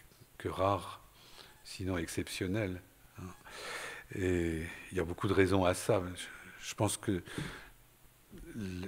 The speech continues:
le grand ch-, tournant qui a rempli les galeries, les musées, les centres d'art et vidé les théâtres, euh, c'est celui du, du temps, du temps contraint. Euh,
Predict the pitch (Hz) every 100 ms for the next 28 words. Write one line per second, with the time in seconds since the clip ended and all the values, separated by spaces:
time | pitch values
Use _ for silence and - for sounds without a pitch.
0 | 104 95 92 - 117 - - - 107 113
1 | 113 113 113 - 101 87 87 85 87 -
2 | - - 92 87 85 - - - 104 107
3 | - 120 101 87 92 92 104 101 98 92
4 | 87 90 92 92 87 - 90 101 90 92
5 | 90 - - - 98 85 92 92 95 90
6 | - 95 101 117 - - - - - -
7 | - 90 90 85 82 80 82 85 87 -
8 | - - 92 - 90 101 98 87 95 87
9 | 87 85 87 87 98 95 92 104 98 95
10 | 95 - - 175 156 - 95 95 - 123
11 | 98 90 90 104 92 - 92 - 92 87
12 | - - - - - -